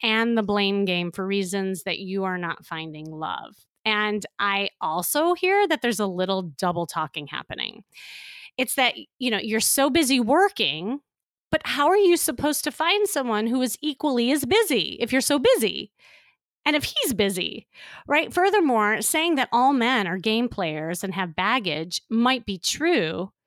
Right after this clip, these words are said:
given the fact who you are and how you're going about dating, right? You're probably meeting those guys.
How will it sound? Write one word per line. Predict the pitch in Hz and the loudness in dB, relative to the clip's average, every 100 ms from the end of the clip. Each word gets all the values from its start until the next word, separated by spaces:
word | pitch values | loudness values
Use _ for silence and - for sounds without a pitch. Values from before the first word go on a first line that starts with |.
| _ _ _ _ _ _ _ _ _ - | _ _ _ _ _ _ _ _ _ -8
given | 208 277 277 | -2 0 0
the | 254 | -2
fact | - 220 202 - - - _ _ _ _ _ _ _ _ _ _ | 0 0 0 -4 -14 -18 _ _ _ _ _ _ _ _ _ _
who | - - 262 294 | -6 0 4 4
you | 254 226 214 | 4 2 4
are | 240 208 | 4 2
and | 185 | 0
how | 214 214 | 0 2
you're | 208 190 | 2 -2
going | 202 196 190 | 0 0 0
about | 170 160 175 | -2 -4 0
dating, | 220 285 175 - 208 254 | 2 2 0 -4 -6 -4
right? | 196 214 | -2 0
You're | 233 | 0
probably | 208 - 226 247 262 | 0 0 2 2 4
meeting | 330 403 208 | 4 2 0
those | 156 - - | -2 -4 -6
guys. | - - - - | -6 -6 -8 -12